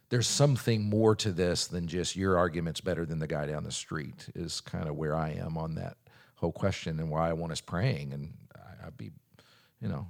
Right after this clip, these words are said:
I'm straight up with it. I, I'm hoping people, and I have stories of people coming in and saying, "I felt the presence of God so strongly that it moved me, even though I wasn't a believer," that kind of thing. Uh, so I'm, I'm, I'm after <laughs> that,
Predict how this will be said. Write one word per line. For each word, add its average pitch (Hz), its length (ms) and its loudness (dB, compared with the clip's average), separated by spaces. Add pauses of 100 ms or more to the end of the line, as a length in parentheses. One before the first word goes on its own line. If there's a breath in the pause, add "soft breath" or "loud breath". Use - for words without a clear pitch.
(140)
I'm 110 120 -14 (200)
straight 92 320 0
up - 200 4
with 80 120 -8
it. 76 160 -8
I, 87 100 -4 (120)
I'm 92 140 -4
hoping 92 380 -4
people, 92 460 -6 (300 loud breath)
and 120 100 4
I 120 60 8
have 156 220 8
stories 71 400 -2
of 82 60 -10
people 90 220 -6
coming 98 320 -2
in 123 160 0
and 76 100 -6
saying, 82 220 -4
"I 78 80 -4
felt 104 320 -2
the 90 140 -4
presence 101 400 -4
of 82 100 -8
God 90 300 0
so 73 120 -4
strongly 113 600 0
that 80 160 -4
it - 80 -10
moved 131 340 2
me, 80 280 -8 (240 soft breath)
even 98 160 -2
though 92 100 0
I 85 40 0
wasn't 82 240 -2
a 78 40 -4
believer," 82 480 -6 (420 soft breath)
that - 140 -6
kind 80 160 -8
of - 80 -10
thing. - 260 -14 (180)
Uh, 90 100 -8
so 87 220 -6
I'm, 87 240 -4
I'm, 92 280 -4
I'm 98 100 2
after 110 340 4
<laughs> 95 80 4
that, - 400 4